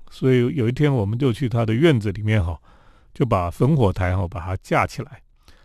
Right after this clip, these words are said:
然后呢，就把院子里原来有一棵这个樱花树，它之前有一些枯枝啊哈，树干的枯枝哈，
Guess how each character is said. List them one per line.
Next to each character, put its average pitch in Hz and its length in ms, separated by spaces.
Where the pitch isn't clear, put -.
然 151 160
后 202 120
呢， 165 140
就 180 160
把 131 220
院 208 180
子 175 100
里 110 260
原 135 180
来 143 120
有 113 180
一 127 60
棵 151 280
这 139 140
个 117 260
樱 165 220
花 143 240
树， 113 260
它 135 200
之 - 160
前 104 200
有 101 160
一 123 60
些 120 300
枯 147 220
枝 135 340
啊 101 120
哈， 82 260
树 143 220
干 117 220
的 98 120
枯 123 220
枝 113 260
哈， 90 180